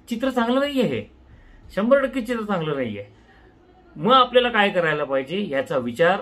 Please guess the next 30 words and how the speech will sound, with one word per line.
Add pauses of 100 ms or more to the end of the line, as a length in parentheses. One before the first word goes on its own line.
(160)
मला (100)
खूप
महत्त्वाचा
वाटतो. (1200)
आणि
म्हणून
मला
असं
वाटतं (100)
की (100)
काही,
अ,
area
जे
आहेत
ज्याच्यामध्ये,
अ, (800)
आपण
जरा (140)
on (160)
toes
राहिलो
किंवा
आपण,
अ, (760)
compliance
स्टेटसमध्ये
नी-,
नीट
राहिलो